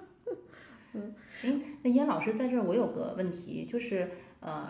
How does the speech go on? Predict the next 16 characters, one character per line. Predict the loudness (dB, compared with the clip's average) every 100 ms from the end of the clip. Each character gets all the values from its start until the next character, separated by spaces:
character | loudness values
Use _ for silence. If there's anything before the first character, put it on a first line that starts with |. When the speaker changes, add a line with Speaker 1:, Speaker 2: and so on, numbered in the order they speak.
| -2
Speaker 2:
有 | 0 0
些 | 2 4
人 | 4 0
他 | -2 0
会 | 2 2
有 | 0 -2 -6 -8 -4
偶 | -4 -4
像， | -2 -2 -2 -8 -6
这 | 0 4
个 | 4
偶 | 4
像 | 2 2
其 | 0
实 | -2 0
是， | 2 2 0 0 -2 -6
呃， | -8 -8 -10